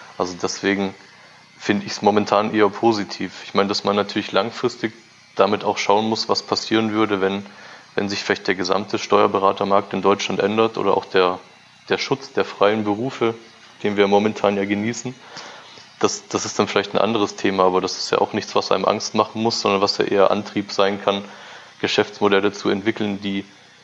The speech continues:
die dann vielleicht auch so ein, ich sag jetzt mal, eher industriell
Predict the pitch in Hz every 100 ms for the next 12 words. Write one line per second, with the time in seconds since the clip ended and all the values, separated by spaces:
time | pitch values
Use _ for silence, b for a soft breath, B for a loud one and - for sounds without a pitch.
0 | B _ - 104 101 - 104 104 101 -
1 | 101 98 101 95 110 - - 98 98 -
2 | 95 101 98 104 104 - - 101 107